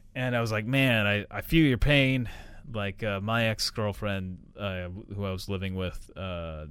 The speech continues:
dumped me, like, two days after Christmas, and I was like, you know, I had to find a new place to live. Like,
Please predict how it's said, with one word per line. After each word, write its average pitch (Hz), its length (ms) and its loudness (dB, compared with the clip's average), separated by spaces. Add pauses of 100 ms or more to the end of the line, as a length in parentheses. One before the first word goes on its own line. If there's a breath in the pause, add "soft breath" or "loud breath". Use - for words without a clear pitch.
dumped 101 280 -4
me, 98 320 -4 (180)
like, 85 220 -12 (420)
two 139 160 2
days 135 240 4
after 127 240 0
Christmas, 127 540 -2
and 98 80 -8
I - 20 -6
was 98 100 -6
like, 98 200 -4
you 104 60 -2
know, 101 60 -2
I 98 60 -2
had 98 100 -4
to 101 60 -6
find 104 200 -2
a 104 40 -2
new 98 80 -2
place 110 280 0
to - 80 -8
live. 107 440 -2 (840 soft breath)
Like, 92 200 -8